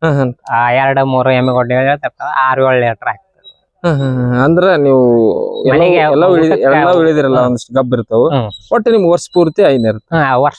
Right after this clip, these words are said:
Speaker 2: ಪೂರ್ತಿ ಹೈನು.
Speaker 1: ಹಾ, ಹಾ. ನೀವು ಆ ಹಾಲು, ಮೊಸರು, ಈಗ ಅಂದ್ರ ಮೊಸರು, ಹಾಲ್ ಮಾರಾಟ ಆಗಿಂದ ಮೊಸರು, ಮಜ್ಜಿಗೆ, ಆಮೇಲೆ ಬೆಣ್ಣೆ, ಇವನು
Speaker 2: ಅವ್ನು ಮ-, ಮನೆಗೆ ಉಪಯೋಗಿಸಿರ್ತೀವಿ.
Speaker 1: ಮನೆಗೂ ಮಾರಾಟ ಇಲ್ಲ?
Speaker 2: ಹ್ಮ್, ಮಾರಾಟ ಇಲ್ಲ.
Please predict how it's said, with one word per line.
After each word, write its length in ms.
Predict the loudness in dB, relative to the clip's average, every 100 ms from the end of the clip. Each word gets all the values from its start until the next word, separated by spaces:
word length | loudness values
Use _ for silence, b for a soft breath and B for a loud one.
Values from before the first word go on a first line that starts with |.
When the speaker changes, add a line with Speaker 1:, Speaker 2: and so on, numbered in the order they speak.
| _
Speaker 2:
ಪೂರ್ತಿ 280 | -12 -12 -16
ಹೈನು. 400 | -18 _ _ -6
Speaker 1:
ಹಾ, 120 | -6
ಹಾ. 80 | -8 _ _
ನೀವು 160 | 0 2
ಆ 340 | 2 0 0
ಹಾಲು, 300 | 0 2 2
ಮೊಸರು, 640 | 0 -2 0 2 2 2 0
ಈಗ 140 | 2
ಅಂದ್ರ 220 | 2 2
ಮೊಸರು, 680 | 0 0 0 2 2 2 2 2
ಹಾಲ್ 200 | 0 -2
ಮಾರಾಟ 440 | 0 0 0 0
ಆಗಿಂದ 260 | -2 0 -2 -4 b _ -8
ಮೊಸರು, 500 | -2 2 4 2 2
ಮಜ್ಜಿಗೆ, 560 | -2 -2 0 4 4
ಆಮೇಲೆ 720 | 0 _ -2 0 2 4 2
ಬೆಣ್ಣೆ, 400 | 2 0 0 0 -2 -10 -10 -2
ಇವನು 260 | 0 0 -6 b b -4
Speaker 2:
ಅವ್ನು 200 | -2 0
ಮ-, 120 | 0
ಮನೆಗೆ 380 | 0 0 0 0
ಉಪಯೋಗಿಸಿರ್ತೀವಿ. 640 | 0 -2 -6 -8 -10 -4
Speaker 1:
ಮನೆಗೂ 340 | 0 2 0 0
ಮಾರಾಟ 360 | -2 -2 -2
ಇಲ್ಲ? 140 | -2 -2
Speaker 2:
ಹ್ಮ್, 100 | -2
ಮಾರಾಟ 240 | -2 -6
ಇಲ್ಲ. 80 | -8